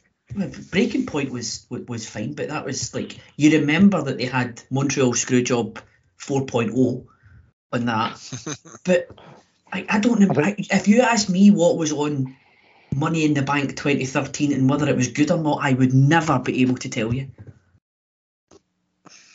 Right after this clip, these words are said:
Speaker 3: I'm a, I'm a, I'm a very big fan of sort of Edge, Lita, and, uh, Kane, like, colour coding themselves with the black and red, by the way.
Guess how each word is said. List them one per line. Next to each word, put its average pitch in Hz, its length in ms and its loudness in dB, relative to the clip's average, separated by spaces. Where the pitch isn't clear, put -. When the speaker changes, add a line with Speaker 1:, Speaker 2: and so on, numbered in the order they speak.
Speaker 3:
I'm 127 100 -2
a, 135 140 4
I'm 143 180 0
a, 147 120 0
I'm 151 120 -2
a 139 40 -8
very 208 220 2
big 190 240 -2
fan 170 180 -2
of 143 140 -6
sort 151 200 -4
of 127 200 -4
Edge, 147 380 2
Lita, 139 560 2
and, 131 300 0
uh, 131 300 2
Kane, 135 380 0
like, 127 280 -8
colour 143 240 0
coding 127 320 -2
themselves 123 360 -2
with 113 80 -8
the 123 80 -2
black 127 260 0
and 117 120 2
red, 123 220 0
by - 220 -12
the - 80 -10
way. - 140 -12